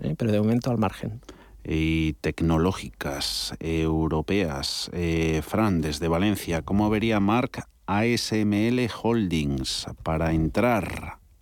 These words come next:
Speaker 2: Eh, nos pone un ranguito de precios a seiscientos veinte, seiscientos treinta euros, que no sé si son los precios actuales, sí,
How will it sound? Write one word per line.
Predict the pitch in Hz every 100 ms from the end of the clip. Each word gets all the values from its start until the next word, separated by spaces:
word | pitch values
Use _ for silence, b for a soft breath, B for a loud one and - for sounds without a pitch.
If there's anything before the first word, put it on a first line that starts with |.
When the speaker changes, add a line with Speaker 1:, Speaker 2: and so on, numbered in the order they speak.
| - -
Speaker 2:
Eh, | 85 82 82 80 80
nos | 78
pone | - 95
un | 107 92
ranguito | 90 92 98 101
de | 92
precios | 95 110 - 80 -
a | 87 85
seiscientos | 82 87 - 110 104 101
veinte, | 98 107 110 98 B B B B B
seiscientos | - - 95 - 107 98 104 101 - 82 78
treinta | - 101 104 92 95
euros, | 101 117 120
que | -
no | 90
sé | 90 95
si | - 101 95 90 87
son | 82 - 92
los | 90
precios | - 87 82 78
actuales, | 73 87 90 73
sí, | 82